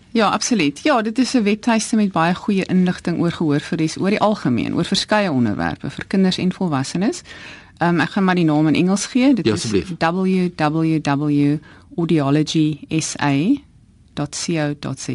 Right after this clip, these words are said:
Speaker 1: A.
Speaker 2: Ja, daar het ons hom. Dit is Audiology S A, een woordjie, en dit is waar die antwoorde gekry word.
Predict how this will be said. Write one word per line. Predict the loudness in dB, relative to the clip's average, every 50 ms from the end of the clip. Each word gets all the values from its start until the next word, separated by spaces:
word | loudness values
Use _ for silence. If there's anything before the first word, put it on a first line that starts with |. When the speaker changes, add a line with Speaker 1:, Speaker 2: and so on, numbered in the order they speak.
| -8 -6
Speaker 1:
A. | -4 -2 -2 -2 -4 -6 -12 _ _
Speaker 2:
Ja, | -6 -6 -4
daar | -2 -2 0 0
het | 0 0
ons | 0 0
hom. | 2 0 0 0 -2 -8 -16 -20 -20 -20 -20 -8 -4
Dit | -2 0 0
is | 0 -2 -2 -2
Audiology | -2 0 2 2 2 4 4 4 2 2 2 0 0 0 -4 _ -20 -20 -20 -20 -20 -20 -8 0
S | 0 0 0 0 -2 -2 0
A, | 0 0 -2 -2 0
een | 0 2 2 2
woordjie, | 2 2 2 2 0 -2 -2 0
en | 0 0 0 0 0 0 0
dit | 0 0 0 0
is | -4 -6 -4 -4
waar | -4 -2 0 0 0
die | 0 0 0
antwoorde | 0 0 0 2 2 2 2 2 0 -2 -4 -8 -14 -20 -20 -8 -8
gekry | -4 0 0 2 2 2
word. | 2 0 -2 -4